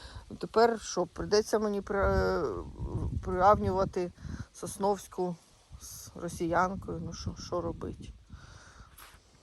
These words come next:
Тому я зараз, тому зараз я, е, позрізаю, ну, зріжу, е, той один плід, е, Софіївки,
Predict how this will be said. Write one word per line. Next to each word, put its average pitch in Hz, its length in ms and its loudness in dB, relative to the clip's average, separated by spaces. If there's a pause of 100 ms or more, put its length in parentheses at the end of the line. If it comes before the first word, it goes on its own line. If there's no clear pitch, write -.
(2250)
Тому 233 260 6
я 214 320 12
зараз, 202 760 10 (340)
тому 196 240 2
зараз 190 500 10
я, 190 320 12 (540)
е, 185 500 8 (140)
позрізаю, 180 1160 8 (300)
ну, 214 100 4
зріжу, 180 840 4
е, - 40 -12 (120)
той 190 180 6
один 175 260 2
плід, 175 500 -4
е, 175 160 0
Софіївки, 285 720 0